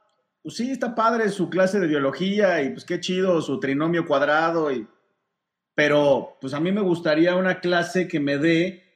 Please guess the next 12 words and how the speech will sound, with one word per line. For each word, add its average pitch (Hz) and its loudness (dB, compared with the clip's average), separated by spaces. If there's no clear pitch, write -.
lo 156 2
que 160 2
en 170 2
ese 196 0
momento 180 2
a 170 2
mí 170 2
me 175 0
parecía 156 0
lo 147 0
más 151 -2
útil, 123 0